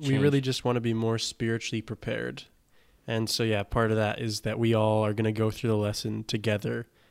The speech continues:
Speaker 2: at least once
Speaker 1: Mm-hmm.
Speaker 2: a week before we do the, the episode. And I'm thinking we're thinking of just doing that right after we record.
Speaker 1: Yeah, 'cause I think,
Speaker 2: So
Speaker 1: I think it just started sounding like the people, the same people we were complaining about,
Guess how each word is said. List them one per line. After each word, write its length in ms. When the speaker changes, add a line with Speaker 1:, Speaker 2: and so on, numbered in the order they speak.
Speaker 2:
at 160
least 280
once 280
Speaker 1:
Mm-hmm. 100
Speaker 2:
a 40
week 420
before 800
we 120
do 200
the, 320
the 140
episode. 600
And 100
I'm 80
thinking 280
we're 100
thinking 360
of 80
just 200
doing 240
that 160
right 220
after 260
we 100
record. 460
Speaker 1:
Yeah, 240
'cause 160
I 60
think, 300
Speaker 2:
So 120
Speaker 1:
I 80
think 140
it 80
just 140
started 280
sounding 300
like 280
the 100
people, 480
the 120
same 220
people 320
we 140
were 120
complaining 540
about, 360